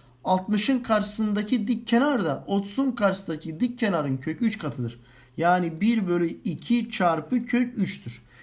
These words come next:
İşte şurası X idi. Bak, burası X idi. X ekseni, birinci bileşen her zaman X ekseni üzerinden alınır. İkinci bileşen de Y ekseni üzerinden. Bu da nedir? Y'dir.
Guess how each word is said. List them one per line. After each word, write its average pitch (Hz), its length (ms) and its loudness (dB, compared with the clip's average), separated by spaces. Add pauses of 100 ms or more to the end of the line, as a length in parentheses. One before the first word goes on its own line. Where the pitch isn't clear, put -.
(120)
İşte - 440 0
şurası 226 460 0
X - 380 -2
idi. 190 320 0 (100)
Bak, 127 200 -2
burası 185 280 0
X - 360 -2
idi. 147 120 0
X 175 300 -4
ekseni, 165 500 -2 (240)
birinci 170 420 0
bileşen 170 360 0
her 185 120 0
zaman 170 300 -2
X - 280 -6 (320)
ekseni 175 340 0
üzerinden 151 400 0
alınır. 165 360 0 (320)
İkinci 190 440 0
bileşen 165 420 0
de 202 80 -2
Y 247 180 4
ekseni 196 320 -2
üzerinden. 165 640 -2 (220)
Bu 202 100 0
da 170 100 2
nedir? 147 240 0
Y'dir. 262 460 2